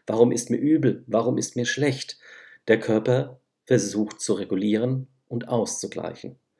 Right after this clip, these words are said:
Und manchmal müssen wir uns einfach zurücklehnen und zuhören.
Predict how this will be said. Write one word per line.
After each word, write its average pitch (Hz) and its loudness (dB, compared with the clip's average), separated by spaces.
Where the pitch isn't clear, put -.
Und 196 4
manchmal 131 2
müssen 113 -2
wir 104 2
uns 104 -4
einfach 104 -4
zurücklehnen 110 2
und 135 0
zuhören. 95 -2